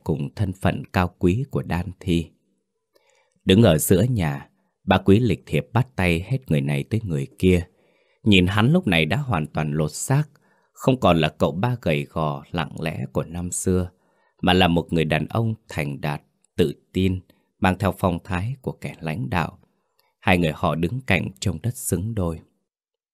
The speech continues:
Bên ngoài nhà, đám người hầu chạy ngược chạy xuôi làm không hết việc. Tiếng bàn tán vang lên không dứt.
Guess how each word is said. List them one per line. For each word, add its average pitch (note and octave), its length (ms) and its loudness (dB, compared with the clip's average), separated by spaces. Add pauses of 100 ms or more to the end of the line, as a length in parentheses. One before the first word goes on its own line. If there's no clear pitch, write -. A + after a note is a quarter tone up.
(720)
Bên A#2+ 220 6
ngoài F#2+ 220 6
nhà, E2+ 300 2
đám G#2+ 240 2
người G2 140 0
hầu D#2+ 420 -2
chạy F2 160 -2
ngược E2 280 -8
chạy D#2 220 -2
xuôi G2 340 0
làm D#2+ 300 -4
không G2 260 -8
hết B2 200 -8 (140)
việc. D#2 240 -2 (580)
Tiếng B2 380 4
bàn D2+ 180 -2
tán F2+ 400 -4
vang F2 200 -4
lên E2+ 160 -4
không E2+ 300 -6
dứt. A#2 260 -2